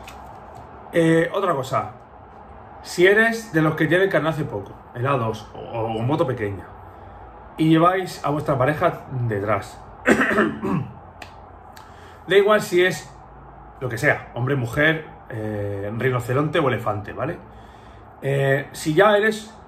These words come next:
que tú eres medianamente, que tienes experiencia, se te da bien, vas ligerito, ¿no? Con la moto, y eres de la grupeta, eres de la mitad para adelante, vale. Eh, el día que empiece tu pareja a venir contigo,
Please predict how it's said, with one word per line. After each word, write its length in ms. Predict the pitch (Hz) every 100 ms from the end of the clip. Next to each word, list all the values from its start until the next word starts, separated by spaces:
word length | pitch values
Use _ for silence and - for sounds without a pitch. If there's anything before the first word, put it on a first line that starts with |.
| - - - -
que 340 | 127 123 117
tú 100 | 117
eres 120 | 147
medianamente, 560 | 165 131 139 143 147 151
que 80 | 123
tienes 200 | 120 123
experiencia, 640 | - 107 156 160 147 165
se 140 | 165
te 80 | 120
da 100 | 104
bien, 520 | 101 156 175 160 170 - - - - -
vas 140 | - 120
ligerito, 680 | 131 - 147 180 160 180
¿no? 300 | 180 180 220
Con 100 | -
la 80 | 120
moto, 400 | 117 156 208 226 - - - - - -
y 100 | 139
eres 180 | 156
de 80 | 160
la 120 | 139
grupeta, 600 | 123 123 113 165 180 185
eres 200 | 165 160
de 80 | 147
la 80 | 135
mitad 280 | 123 117 113
para 140 | 107
adelante, 580 | 175 214 185 170 185 196 - - - - -
vale. 240 | 117 95 80 - - - - - -
Eh, 260 | 131 131
el 80 | 123
día 160 | 147 190
que 60 |
empiece 960 | 208 - - - - - - - 170 139
tu 120 | 127
pareja 300 | 120 123 160
a 40 | 175
venir 200 | 151 156
contigo, 560 | 131 120 170 151 113